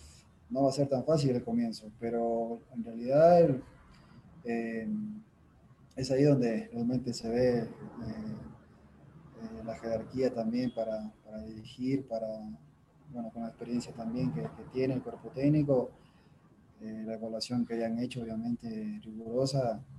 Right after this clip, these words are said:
les permitió, eh, sacar las mejores conclusiones, y la verdad que aplaudo mucho eso, un nuevo proceso, jugadores de mucho talento, de mucha proyección a futuro, eh, en, en, en el presente ya hay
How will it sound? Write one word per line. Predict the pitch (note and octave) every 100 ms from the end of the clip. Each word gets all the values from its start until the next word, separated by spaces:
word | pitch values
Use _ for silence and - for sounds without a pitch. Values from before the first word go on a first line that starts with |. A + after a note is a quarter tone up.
| -
les | -
permitió, | - G#2+ G#2+ A#2 A#2 A#2 G#2+ - - - - - - -
eh, | G#2+ G#2+
sacar | - A#2
las | A#2
mejores | A2+ - A#2
conclusiones, | A2+ G#2+ G#2+ A#2+ B2 A2 G#2 G#2
y |
la | G#2+
verdad | A2 A#2+
que | A#2+
aplaudo | - A#2+ A#2
mucho | A#2 A#2+ A#2
eso, | B2 C3+ C#3+ B2+ A#2+ - - -
un | A#2+
nuevo | B2 A#2+ -
proceso, | A2+ C3+ C#3 C#3 A#2+
jugadores | A#2 A2+ B2 B2 A2+ - - - _ _ - - -
de | A2+
mucho | A#2 B2 A#2+
talento, | A#2+ A2+ B2 C#3+ C#3 C3+ B2+
de | A#2+
mucha | A#2+ A#2+
proyección | A2+ A2+ A2 - C#3+ D3 D3 C3
a | -
futuro, | - C3+ D3 D3 C#3+ C#3 - - - - - - -
eh, | G#2+ A2+
en, | G#2+ -
en, | A#2 A2+ A2 - _ _ - A#2+ A2+ A2 G#2+ G#2
en | A2
el | G#2+
presente | - G#2+ C#3+ C#3
ya | A#2 A#2
hay | B2